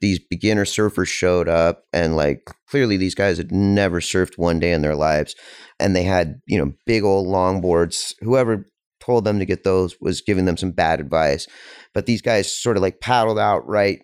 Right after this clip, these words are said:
in the middle of us. And I don't like foiling around anybody because, you know, it is a dangerous thing. So I paddled up the beach to get away from everybody. Long story longer, when I caught a wave, the foil takes you a long way. And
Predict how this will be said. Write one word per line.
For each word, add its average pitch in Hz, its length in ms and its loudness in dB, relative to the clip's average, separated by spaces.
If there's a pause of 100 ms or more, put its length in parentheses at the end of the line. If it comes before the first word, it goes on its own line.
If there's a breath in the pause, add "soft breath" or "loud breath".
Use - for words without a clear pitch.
in 107 120 0
the 101 60 2
middle 107 300 0
of 92 120 0
us. 92 140 0
And 95 80 -2
I 104 60 0
don't 110 160 -2
like 95 200 0
foiling 95 380 0
around 87 480 0
anybody 85 480 0
because, 82 680 -4
you 85 100 0
know, 78 120 2
it - 100 -6
is 92 260 0
a 90 60 -4
dangerous 82 580 0
thing. 78 300 -2 (400 loud breath)
So - 120 -2
I 101 80 2
paddled 110 520 0
up - 160 -4
the 98 80 -2
beach 104 600 0 (120)
to 101 100 -4
get 101 140 0
away 107 240 0
from 104 160 -6
everybody. 90 640 0 (580 soft breath)
Long 110 260 -2
story 110 260 0
longer, 101 520 0
when 95 180 -2
I 98 60 2
caught 107 280 0
a 95 40 0
wave, 104 320 0
the 92 80 -10
foil 110 240 0
takes 113 240 -4
you 104 80 0
a 92 40 2
long 90 320 0
way. 98 300 2 (600 loud breath)
And 95 460 0